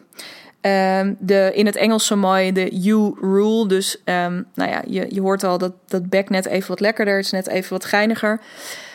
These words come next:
Ehm, maar goed, de jij-regel. Want, ehm,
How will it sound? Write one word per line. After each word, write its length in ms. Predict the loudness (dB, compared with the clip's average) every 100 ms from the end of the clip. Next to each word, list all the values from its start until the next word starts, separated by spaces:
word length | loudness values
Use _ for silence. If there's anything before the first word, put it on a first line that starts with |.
| -6
Ehm, 460 | 2 4 4 4 0 -4 _
maar 140 | 0 2
goed, 260 | 2 2
de 140 | 2 4
jij-regel. 840 | 6 4 4 2 0 -2 -2 -2 -10 _ -8
Want, 760 | -4 4 4 4 2 -2 -6 _ _
ehm, 480 | 2 4 4 2